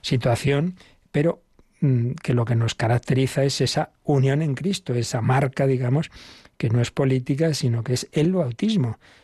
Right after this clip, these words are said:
Somos hermanos en Cristo, somos miembros del cuerpo místico de Cristo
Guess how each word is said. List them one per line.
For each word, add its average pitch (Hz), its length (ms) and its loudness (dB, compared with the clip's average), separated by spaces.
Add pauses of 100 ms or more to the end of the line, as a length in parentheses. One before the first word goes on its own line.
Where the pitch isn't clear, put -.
(140)
Somos 123 680 2
hermanos 123 640 2
en 156 100 2
Cristo, 147 460 0
somos 123 360 0
miembros 123 440 2
del 123 160 2
cuerpo 135 580 0
místico 143 880 0
de 175 280 2
Cristo 139 540 0